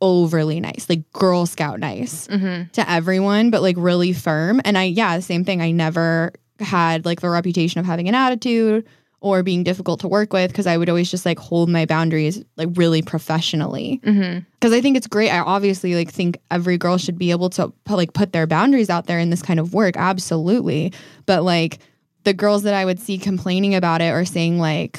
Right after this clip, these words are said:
Speaker 1: "Well, I held my boundary and they blacklisted me and now I'm not working," and be like, "Okay, well, I know you and you're, like, a really difficult person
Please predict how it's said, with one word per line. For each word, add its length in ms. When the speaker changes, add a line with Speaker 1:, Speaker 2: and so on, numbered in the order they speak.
Speaker 1:
"Well, 180
I 120
held 180
my 140
boundary 560
and 300
they 500
blacklisted 420
me 120
and 40
now 100
I'm 100
not 140
working," 280
and 80
be 80
like, 220
"Okay, 180
well, 140
I 140
know 200
you 220
and 140
you're, 140
like, 140
a 80
really 460
difficult 400
person 600